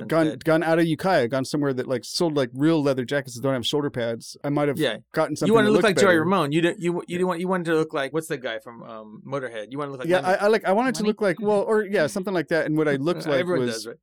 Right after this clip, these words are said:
Speaker 1: was
Speaker 2: Yeah.
Speaker 1: Ford Fairlane.
Speaker 2: Oh, <laughs> nice.
Speaker 1: You know? Um,
Speaker 2: I saw a guy get in a motorcycle crash once in San Francisco,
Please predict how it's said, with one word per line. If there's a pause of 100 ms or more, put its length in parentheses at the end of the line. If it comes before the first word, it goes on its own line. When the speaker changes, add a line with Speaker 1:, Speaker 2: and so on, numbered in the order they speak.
Speaker 1:
was
Speaker 2:
Yeah.
Speaker 1:
Ford
Fairlane. (160)
Speaker 2:
Oh,
<laughs>
nice. (420)
Speaker 1:
You
know? (320)
Um, (160)
Speaker 2:
I
saw
a
guy
get
in
a
motorcycle
crash
once
in
San
Francisco,